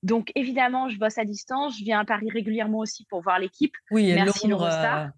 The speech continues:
Speaker 2: voilà, Londres, c'est pas très compliqué.
Speaker 1: <laughs>
Speaker 2: Et pour le coup, c'est rarement en grève, hein, l'Eurostar.
Speaker 1: <laughs>
Speaker 2: C'est
Speaker 1: C'est
Speaker 2: plutôt
Speaker 1: super,
Speaker 2: cool.
Speaker 1: ils sont top. Heureusement qu'on les a, franchement, c'est un super service et en plus, c'est agréable à prendre, donc heureusement. Mais en effet,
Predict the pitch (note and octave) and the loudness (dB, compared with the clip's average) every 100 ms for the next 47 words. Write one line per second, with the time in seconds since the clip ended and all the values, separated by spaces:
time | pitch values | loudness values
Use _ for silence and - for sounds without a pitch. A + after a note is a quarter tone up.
0 | - F4+ F4+ - G4 F#4+ F#4+ - - - | -4 -2 0 0 0 0 -2 -2 -2 -2
1 | - - - G#3 C4 C4 - - - F#3 | -4 -2 -4 -4 -2 -4 -6 -14 -8 -8
2 | - D4 C#4+ C#4 C4+ E4+ E4+ C#4+ B3+ C#4+ | -2 0 2 0 0 0 0 -2 -2 -4
3 | C#4+ C4+ B3+ A3+ G#3 E3+ D#3+ E3 E3 D#3 | -2 0 0 0 0 0 -2 -4 -6 -8
4 | D#3 - D3 D3 - B3 C4+ C4+ C#4+ - | -8 -8 -6 -6 -8 -10 -8 -8 -10 -10
5 | - - - F3+ A3 C4+ C4 A3+ A3 A3 | -14 -12 -6 -4 -4 -4 -2 0 0 -2
6 | A#3+ A#3+ F#3+ G#3+ B3 A3+ G#3+ _ _ A#3 | -8 -10 -10 -8 -2 -2 -2 _ _ -8
7 | A3+ A#3 B3+ C4 - B3 A#3 A3 G#3+ A3 | -6 -6 -8 -12 -8 -6 -4 0 0 0
8 | - G3+ - B3 G#3+ F#3 - G3+ B3+ A#3 | -8 -10 -10 -10 -10 -10 -8 -6 -6 -6
9 | A#3+ A3 B3 - F#3+ F3+ F#3+ B3+ - F3+ | -8 -10 -12 -6 -2 -2 -2 -4 -4 -2
10 | G#3 G#3 G#3+ G#3 - G#3+ G3 E3 - G#3 | 0 2 0 0 -6 -6 -10 -10 -6 -6
11 | G#3 - F3 - _ - - _ _ G#3 | -6 -4 -6 -6 _ -20 -20 _ _ 0
12 | G#3+ A3+ A3 G#3+ A#3 | 2 2 0 0 0